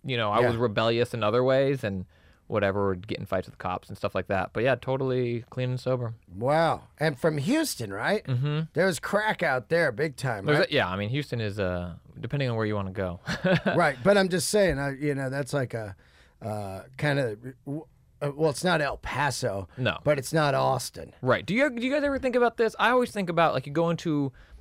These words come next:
Speaker 1: uh, not even a nice area, just, like, pick a random suburb. So I can say Plano, Texas, because it has reputation for having a lot of coke and stuff.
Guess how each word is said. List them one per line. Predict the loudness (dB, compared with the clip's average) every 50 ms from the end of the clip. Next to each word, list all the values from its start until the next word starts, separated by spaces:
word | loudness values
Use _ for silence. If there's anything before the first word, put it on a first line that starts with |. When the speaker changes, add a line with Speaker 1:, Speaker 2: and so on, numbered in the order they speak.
| -20 _ _ _ _ 0
Speaker 1:
uh, | 2 4 4 4
not | 4 2
even | 2 2 0 0
a | 0
nice | 0 0 0 -2 -2 -4
area, | -4 -6 -6 -4
just, | -4 -4
like, | -6 -6 -4
pick | -4 -4 -2 0
a | 0
random | -2 0 0 0 0 0 0 -2 -2 -2 -2 -2 -2
suburb. | -4 -2 0 0 0 2 0 -2 -4 -4 -4
So | -2 0
I | 0
can | 0 -2 -6
say | -2 -2 -2 -2
Plano, | -4 -6 -6 -4 -4 -2 0 0 0 0
Texas, | -2 -4 -8 -8 -6 -4 -4 -4 -4
because | -6 -8 -6 -6 -6 -6
it | -4 -4
has | -4 -4 -4
reputation | -4 -8 -8 -10 -8 -4 -4 -4 -2 -4 -6 -8
for | -8 -6 -6 -6 -8 -8 -12 -12 -8
having | -6 -6 -4 -2 0
a |
lot | 0 0 0
of | -2 -6 -6
coke | -2 0 0 0 0
and | -2 -6
stuff. | -4 -2 0 0 0 -2